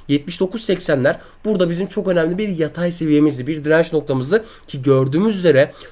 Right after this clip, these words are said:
özellikle yirmi beş Mart'tan sonra oluşan bu konsolidasyon bölgesinin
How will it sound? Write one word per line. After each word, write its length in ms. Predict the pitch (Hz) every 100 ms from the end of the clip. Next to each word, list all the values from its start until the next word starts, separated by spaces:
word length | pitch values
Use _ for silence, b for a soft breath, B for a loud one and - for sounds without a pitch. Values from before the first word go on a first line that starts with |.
| -
özellikle 580 | 131 131 160 170 208 220
yirmi 320 | 175 165 170
beş 260 | 202 233 -
Mart'tan 540 | 175 170 175 - 208
sonra 320 | 214 - 180 185
oluşan 500 | 170 170 180 165 165
bu 100 | 175
konsolidasyon 840 | 180 180 180 175 180 185 220 220
bölgesinin 600 | 165 123 113 - 139 277